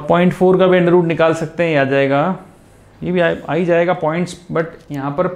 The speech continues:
पॉइंट्स में difference ज़्यादा आ रहा है, तो एक बार मैं check कर लेता हूँ, points में difference ज़्यादा आ रहा है इसलिए हो सकता है value कुछ mistake, misprint हो गई हो। सबसे पहले इसमें value दे रखी है intensity की,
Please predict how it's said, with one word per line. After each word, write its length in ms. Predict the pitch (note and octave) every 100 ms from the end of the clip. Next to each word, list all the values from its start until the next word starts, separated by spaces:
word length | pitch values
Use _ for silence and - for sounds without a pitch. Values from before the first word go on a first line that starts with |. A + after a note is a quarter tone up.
| -
पॉइंट्स 400 | D#3+ G3 G3 G3
में 140 | F#3
difference 580 | D3+ - E3+ E3+ E3+ -
ज़्यादा 380 | - B2+ C#3 E3
आ 80 | D#3
रहा 120 | E3
है, 180 | F#3+ - - - - - - - - - -
तो 60 | -
एक 140 | D3 C#3+
बार 100 | D3+
मैं 120 | D3+
check 220 | D3 E3+
कर 120 | D#3+
लेता 220 | D3+ D#3+
हूँ, 160 | E3 D#3+
points 300 | D3 D#3 -
में 80 | D3+
difference 260 | C#3 D3 C3
ज़्यादा 240 | C3 D3
आ 40 |
रहा 100 | C#3
है 60 | C#3
इसलिए 400 | C#3 D3+ F#3 G#3 - - - - - - - - - - - - - - - - - - - - -
हो 60 | D3+
सकता 280 | D3+ D3+
है 80 | E3+
value 360 | C#3 C#3+ D#3 D#3 - - -
कुछ 200 | E3+ - D3+
mistake, 520 | C#3+ - D#3 D#3 - - - -
misprint 540 | D3 D3 - D#3+ E3+
हो 100 | C3
गई 160 | B2+ D3+
हो। 260 | C#3+ F#3+ - - - - - - _ -
सबसे 260 | - F3 F#3
पहले 280 | F3 E3+ E3+
इसमें 200 | E3 E3
value 260 | C#3+ D3+
दे 100 | D3
रखी 260 | C#3+ C#3+ D#3
है 60 | D3+
intensity 640 | C3+ C#3+ C#3+ C#3+ C#3+ D#3+
की, 500 | D#3 E3+ F3+ F#3 F#3